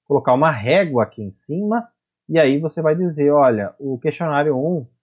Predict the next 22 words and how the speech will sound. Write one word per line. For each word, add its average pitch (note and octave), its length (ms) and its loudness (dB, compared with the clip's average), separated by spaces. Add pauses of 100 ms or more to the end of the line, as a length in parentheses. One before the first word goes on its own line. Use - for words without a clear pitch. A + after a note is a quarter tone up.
(240)
respondeu, C3 880 -2
é, A#2 640 -8
é, F#2+ 40 -10 (160)
uma A2 160 -4
régua A2+ 220 0
de G#2+ 100 -6
zero A#2 180 2
a A#2 40 4
vinte, A#2+ 300 -6
por A2 100 -8
exemplo, B2 400 -4
respondeu C#3+ 580 0
dois C#3+ 240 0
centímetros. E3+ 580 -12 (760)
Outro E3+ 360 2
respondeu C#3 640 0
dez, B2 460 0
nove B2+ 260 -2
centímetros, E3 600 -8
o-, D3 360 0
outro C#3+ 320 -4
dezenove." C#3+ 720 0